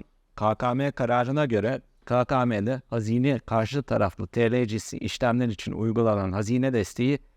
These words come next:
Merkez Bankası'na devrediliyor. Siz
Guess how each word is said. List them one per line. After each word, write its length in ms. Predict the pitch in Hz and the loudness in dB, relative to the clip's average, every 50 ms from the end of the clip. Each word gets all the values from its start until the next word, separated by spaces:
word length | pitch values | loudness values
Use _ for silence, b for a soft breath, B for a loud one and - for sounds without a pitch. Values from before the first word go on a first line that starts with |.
| _ _ - _ - | _ _ -16 _ -2
Merkez 440 | 123 127 127 - - 147 131 107 110 | 0 2 2 2 2 2 2 2 2
Bankası'na 520 | 92 90 80 90 87 - - 104 98 87 | 0 0 -2 -4 -6 -6 -4 -4 -2 0
devrediliyor. 600 | 92 87 85 87 85 87 87 85 110 127 127 123 - - - - - _ - - _ _ _ _ _ _ | 0 0 0 0 0 0 0 0 0 0 -2 -4 -6 -12 -20 -20 -20 _ -20 -20 _ _ _ _ _ _
Siz 480 | - - 185 190 156 - - - - | -6 -2 0 0 0 -2 -8 -16 -18